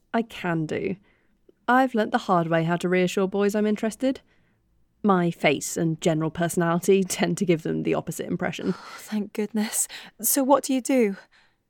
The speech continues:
Speaker 2: Should I send him nudes?
Speaker 1: Uh,
Speaker 2: Just kidding. <laughs> What do I do?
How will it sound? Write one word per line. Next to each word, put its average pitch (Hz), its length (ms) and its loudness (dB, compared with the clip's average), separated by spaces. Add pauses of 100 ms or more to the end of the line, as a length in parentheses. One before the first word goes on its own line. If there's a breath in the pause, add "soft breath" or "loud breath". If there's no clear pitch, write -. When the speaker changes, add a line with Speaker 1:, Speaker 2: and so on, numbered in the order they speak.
(160)
Speaker 2:
Should 240 180 0
I 240 40 -4
send 349 200 0
him 349 140 0 (120)
nudes? 170 440 -4 (1500)
Speaker 1:
Uh, - 180 -12 (1900 loud breath)
Speaker 2:
Just - 220 2
kidding. 220 460 -2
<laughs> - 1400 -18
What 233 280 -6
do 240 120 -2
I 240 60 -2
do? 233 320 -2